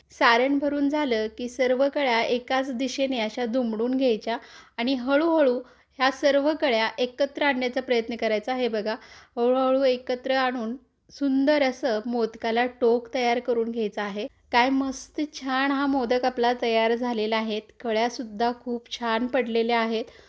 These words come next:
दिसायला खूप सुंदर दिसतोय. आता इथं केळीच्या पानाला मी थोडंसं तेल लावून घेतलेलं आहे आणि याच्यावर मोदक ठेवलेले आहेत. बाकीचे सर्व मोदक मी याचप्रमाणे बनवून घेतलेले आहेत. आता इथं सजावटीसाठी मी थोडंसं केशर लावलेलं आहे.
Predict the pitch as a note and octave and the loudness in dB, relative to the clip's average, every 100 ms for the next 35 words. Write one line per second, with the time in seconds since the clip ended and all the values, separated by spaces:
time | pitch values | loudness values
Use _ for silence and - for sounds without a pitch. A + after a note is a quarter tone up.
0 | _ - C4 A#3+ A#3+ A#3+ C#4 D4 C#4+ C#4 | _ -6 -4 0 2 2 0 -2 -2 -2
1 | D4 - C#4+ C4 B3+ C4 C4+ D4 C#4+ C#4 | -4 -2 0 0 2 4 4 4 2 0
2 | - B3+ B3 B3+ _ A#3+ C4 C#4 C4+ D4+ | -2 0 0 -2 _ -2 2 2 2 0
3 | D4+ D4 C4+ C#4 D#4 D#4 D4 C4+ C#4 B3+ | 2 2 4 2 2 2 2 4 4 2
4 | B3+ C4 C4 B3+ B3 B3 C#4 - B3 B3+ | 2 -2 0 0 0 0 -4 -2 -2 -2
5 | C4 B3+ C4 C4+ C4 C4+ A3+ A3+ A3+ A3+ | -2 -2 -2 -2 -2 -2 0 2 2 0
6 | G#3+ A3 - _ - _ _ A3+ A3+ A#3+ | -4 -8 -10 _ -20 _ _ -6 -4 -2
7 | B3 A#3 A3+ B3+ B3+ B3+ B3 A#3 B3 B3 | -2 -4 0 2 2 0 -2 0 -2 -2
8 | B3+ A3+ A3+ A3+ A#3 C4 A#3 A3+ - B3+ | -2 0 0 0 -2 -4 -4 -6 -6 -4
9 | D4 C#4+ C#4+ C4+ C#4+ C#4 C#4+ C#4+ C#4+ C#4 | -2 2 4 4 2 2 2 2 2 0
10 | D4 C#4 C4 C#4+ - C4 B3 B3 C#4+ D#4+ | 2 2 0 -4 -4 -2 -2 0 0 2
11 | C4 A#3 A3 A3 A3+ A3 G3+ G3+ G#3 A3 | 2 0 -2 -2 -4 -2 -2 0 -2 -2
12 | G#3 G3+ - - G#3+ B3 B3 B3 - B3+ | -6 -8 -12 -6 0 4 4 2 -4 -8
13 | B3 C4+ C#4+ C#4+ C4+ C4 C4 C#4+ D4 C#4 | -6 -2 0 2 4 4 2 0 -2 -4
14 | C4+ C4 C#4 C4+ A#3+ B3 C#4+ C#4 C4 B3+ | -4 -4 -2 0 0 0 -4 0 2 2
15 | C4+ C#4+ C#4 C4 C4 C4 B3 A#3+ | 2 2 2 2 2 2 0 -2